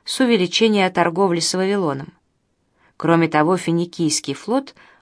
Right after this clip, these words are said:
мог быть призван на службу великого царя. Пока Кир не чувствовал в этом никакой необходимости.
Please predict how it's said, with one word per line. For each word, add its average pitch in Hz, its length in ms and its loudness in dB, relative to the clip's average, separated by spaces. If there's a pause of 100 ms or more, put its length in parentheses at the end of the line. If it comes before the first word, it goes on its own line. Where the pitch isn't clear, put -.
мог 311 200 2
быть 214 220 0
призван 214 420 2
на 226 120 4
службу 156 440 0
великого 147 420 -2
царя. 151 360 -4 (1120)
Пока 233 320 0
Кир 233 260 4
не 196 180 0
чувствовал 147 600 -2
в - 20 0
этом 190 420 -2 (280)
никакой 190 480 0
необходимости. 156 880 -2